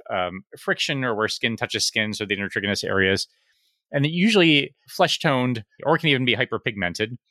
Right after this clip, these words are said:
So the, the point that she made was more of a pragmatic one. I, I am personally am not removing these in the office myself, but in order to get insurance to pay to get them removed, there has to be some documentation that they are actually, um, irritated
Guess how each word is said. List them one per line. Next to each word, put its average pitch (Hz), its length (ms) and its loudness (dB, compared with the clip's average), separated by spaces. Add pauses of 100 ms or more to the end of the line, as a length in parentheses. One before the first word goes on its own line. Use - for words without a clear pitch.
(120)
So 185 140 2
the, 170 140 0
the 165 120 -4
point 294 180 -2
that 226 80 -6
she 196 100 0
made 165 140 2
was 147 240 -2
more 170 200 0
of 165 60 2
a 156 60 2
pragmatic 123 580 -2
one. 104 160 0
I, 151 220 0
I 143 160 0
am 143 180 0
personally 135 380 0
am 113 80 0
not 113 140 0
removing 113 320 -2
these 98 140 0
in 104 40 -6
the 104 80 4
office 101 280 -2
myself, 95 600 0
but 117 100 0
in 123 140 -4
order 143 340 -2
to 120 320 0 (480)
get 160 140 0
insurance 143 440 -4
to 143 80 -6
pay 196 220 -2
to 180 60 -2
get 139 160 -2
them 110 160 -4
removed, 101 480 -2 (400)
there 143 140 2
has 151 240 0
to - 60 -8
be 131 140 2
some 151 360 -2
documentation 123 680 -2
that 107 100 0
they 110 100 2
are 110 100 0
actually, 107 560 2
um, 98 340 0 (100)
irritated 117 600 0